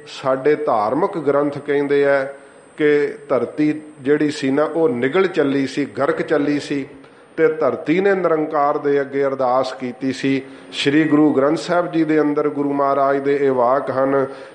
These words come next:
ਕਿ "ਕਲ ਮਲ ਹੋਈ ਮੇਦਨੀ, ਅਰਦਾਸ ਕਰੇ ਲਿਵ ਲਾਏ।"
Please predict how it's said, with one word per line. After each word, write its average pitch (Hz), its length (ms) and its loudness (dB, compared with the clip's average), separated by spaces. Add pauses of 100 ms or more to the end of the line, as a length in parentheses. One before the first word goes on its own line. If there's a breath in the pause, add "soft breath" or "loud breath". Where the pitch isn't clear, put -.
ਕਿ 139 100 2
"ਕਲ 139 320 0
ਮਲ 135 240 0
ਹੋਈ 131 380 0
ਮੇਦਨੀ, 127 720 0 (260)
ਅਰਦਾਸ 135 480 0
ਕਰੇ 123 360 -4
ਲਿਵ 117 240 -4
ਲਾਏ।" 107 300 -8